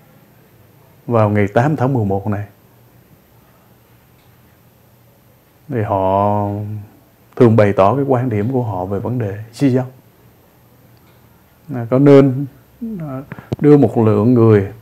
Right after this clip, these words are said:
định cư ở nước Mỹ hay không? Ở cái tình trạng khó khăn về kinh tế, về vấn đề an ninh,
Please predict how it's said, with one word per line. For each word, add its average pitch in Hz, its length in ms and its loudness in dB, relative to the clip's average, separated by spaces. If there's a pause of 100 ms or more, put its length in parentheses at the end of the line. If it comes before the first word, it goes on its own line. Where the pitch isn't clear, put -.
(960)
định 110 240 0
cư 135 200 6
ở 135 40 6
nước 160 200 0
Mỹ 123 180 2
hay 151 140 -2
không? 135 220 -6 (1080)
Ở 131 140 -10
cái 143 80 -2
tình 107 340 0
trạng 98 480 -4 (220)
khó 151 240 0
khăn 143 300 0 (480)
về 95 360 -4
kinh 139 280 0
tế, 165 360 6
về 113 180 0
vấn 127 280 -4
đề 95 380 -6
an 143 320 -2
ninh, 147 200 4